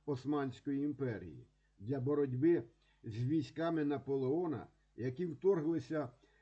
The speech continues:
в тисяча сімсот дев'яносто восьмому році в Єгипет, султан направив загін македонських албанців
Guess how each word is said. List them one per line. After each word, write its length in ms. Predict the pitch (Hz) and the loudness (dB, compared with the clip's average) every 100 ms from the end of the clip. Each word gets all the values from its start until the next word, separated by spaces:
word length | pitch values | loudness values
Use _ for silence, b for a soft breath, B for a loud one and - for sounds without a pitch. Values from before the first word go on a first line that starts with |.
| b b | b b
в 200 | 131 131 | -6 -4
тисяча 380 | 170 170 - 156 | -2 -4 -2 -2
сімсот 420 | 139 151 180 165 | 0 -4 -2 0
дев'яносто 500 | 156 165 170 - 160 | 2 2 0 0 0
восьмому 440 | 160 147 127 143 | 0 0 0 0
році 380 | 143 147 - 131 | 2 0 0 -6
в 60 | 113 | -4
Єгипет, 520 | 120 131 202 - 101 - _ _ _ _ | 0 2 2 0 -10 -12 _ _ _ _
султан 680 | - 160 151 196 208 190 165 _ _ | 0 0 2 0 0 -2 -10 _ _
направив 640 | 110 156 - 208 208 190 | -2 -2 2 2 6 4
загін 480 | 127 160 147 214 202 | 4 0 0 -2 -2
македонських 760 | 160 131 160 151 196 127 180 - | -2 -2 -2 0 0 0 -4 -2
албанців 760 | 180 170 175 170 127 - 90 | -2 0 0 2 0 -6 -12